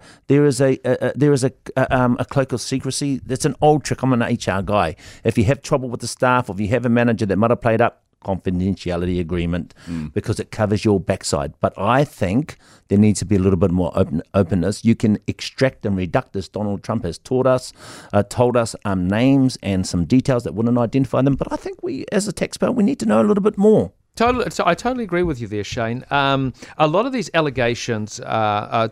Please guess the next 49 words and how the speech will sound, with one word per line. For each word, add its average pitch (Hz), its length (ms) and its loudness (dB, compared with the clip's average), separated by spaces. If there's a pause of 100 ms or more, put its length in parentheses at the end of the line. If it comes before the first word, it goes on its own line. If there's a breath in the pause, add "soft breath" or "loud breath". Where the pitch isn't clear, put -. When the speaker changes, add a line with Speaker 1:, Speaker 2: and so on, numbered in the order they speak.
Speaker 3:
c-, 170 140 2
'cause, 202 260 -2
'cause - 220 -10
we 202 80 -4
do 196 120 4
pay 127 220 0
for 107 140 -8
this, 101 240 -8
and 143 320 -2
we 151 80 -2
do, 156 300 0
Speaker 1:
Mm. 92 80 -6 (180 loud breath)
Speaker 3:
we 160 120 2
do 160 420 2 (220 soft breath)
want, 135 520 0
uh, 117 380 0
want 120 520 -4
the, 117 460 -6
um, 107 200 -8 (580 soft breath)
for - 220 -4
want 117 220 2
of 107 60 -4
a 113 80 -6
better 120 240 0
Speaker 1:
Yeah. 101 80 0
Speaker 3:
word, 127 180 2
our 101 140 0
shrine 117 400 -2
of 107 80 -8
democracy, 117 720 -8 (400 soft breath)
to 135 80 0
be 127 160 2
a 113 40 2
shrine 135 280 0
of 110 100 -6
decency 131 460 -2
as 131 160 -4
well. 165 300 2
Speaker 1:
Yeah. 117 220 0
Speaker 3:
Uh, 139 180 0
otherwi-, 131 260 0
otherwise, 123 440 -2
that 120 200 -10
just, - 260 -8
uh, 110 120 -6
corrodes 123 400 -2
the 107 80 -12
body 113 200 -2
politic. 135 600 -6